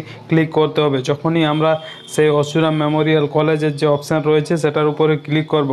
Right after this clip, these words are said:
click করার সাথে সাথে আমার যে অছুরাম memorial কলেজের যে official website, তার যে home page, সেটা open হয়ে আসবে। সেটা ও-, open হয়ে আসার পর আপনারা বাঁ দিকে দেখবেন, লেখা রয়েছে অছুরাম memorial college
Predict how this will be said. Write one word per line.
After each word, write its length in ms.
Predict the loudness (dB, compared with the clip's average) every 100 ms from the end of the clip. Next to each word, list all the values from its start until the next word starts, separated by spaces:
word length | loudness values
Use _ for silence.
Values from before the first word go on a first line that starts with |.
| -4
click 200 | -2 -2
করার 220 | 0 0 0
সাথে 280 | -2 -2
সাথে 280 | -2 0 0
আমার 220 | 0 -2 -2
যে 100 | 0
অছুরাম 440 | -2 -2 -2 0
memorial 460 | 0 0 2 2 2
কলেজের 440 | 2 2 2 0
যে 120 | 2
official 520 | 0 0 -2 0 2 2
website, 500 | 2 0 0 0 0 -6 -14 -6
তার 220 | -2 -2 0
যে 120 | -2
home 260 | 0 0 0
page, 180 | 0 0
সেটা 180 | -2 -2
open 280 | -2 -2 -2
হয়ে 180 | 0 0 0
আসবে। 240 | -2 -4
সেটা 280 | -2 -2 -2 -2
ও-, 340 | 0 -2 0
open 280 | -2 0 -2
হয়ে 180 | 0 0 0
আসার 200 | 0 -2
পর 160 | 0 0
আপনারা 400 | 0 0 0 0 -2 -10 -16 -4
বাঁ 200 | 0 0
দিকে 220 | 0 0 0
দেখবেন, 360 | 0 0 0 0
লেখা 240 | 0 0
রয়েছে 320 | 2 2 2
অছুরাম 400 | 2 2 0 2
memorial 540 | 0 0 0 2 2 2
college 400 | 0 0 0